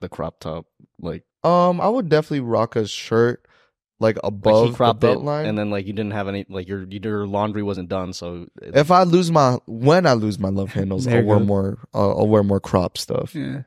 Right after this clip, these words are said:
Speaker 1: Okay.
Speaker 2: Yeah.
Speaker 1: In the winter?
Speaker 2: No.
Speaker 1: <laughs>
Speaker 2: Summertime.
Speaker 1: All right, all right.
Speaker 2: Yeah. Uh, but yeah.
Speaker 1: Okay.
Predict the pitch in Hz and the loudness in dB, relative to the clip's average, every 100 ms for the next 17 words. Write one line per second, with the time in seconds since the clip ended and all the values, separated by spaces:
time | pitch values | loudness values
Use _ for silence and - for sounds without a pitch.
0 | - 113 - 92 95 101 - 107 - - | -12 -14 -12 -12 -12 -8 -2 -2 -2 -10
1 | _ 95 90 110 156 151 - _ _ - | _ -10 -6 -4 -2 -4 -8 _ _ 0
2 | 113 78 101 110 - - 107 - 110 107 | 0 0 -4 -6 -6 -10 -6 0 2 2
3 | 98 95 92 120 _ _ _ - 104 98 | 0 -2 -4 -8 _ _ _ -10 -6 -4
4 | 101 101 95 98 - - - - 123 - | -4 -4 -6 -8 -10 -8 -8 -10 -14 -10
5 | - 113 117 113 117 135 160 - _ _ | 2 4 6 4 4 2 0 -6 _ _
6 | _ _ - 107 101 95 | _ _ -10 -8 -8 -10